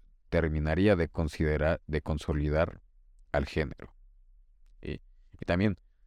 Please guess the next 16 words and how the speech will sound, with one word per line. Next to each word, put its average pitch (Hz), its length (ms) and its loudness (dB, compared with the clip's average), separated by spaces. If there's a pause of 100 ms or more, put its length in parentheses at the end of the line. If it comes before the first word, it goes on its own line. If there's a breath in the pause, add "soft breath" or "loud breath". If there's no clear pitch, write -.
(160)
expertos 107 840 2
y, 76 500 0
y - 60 -10
gente 87 460 -2
que - 360 -8
se, - 280 -4
se - 400 -6
supone 87 640 2
o 78 80 0
dice 82 240 -2
que - 120 -6
sabe 80 440 0
o 71 80 -2
invente 80 380 -2
que 80 120 -6
sabe, 85 440 0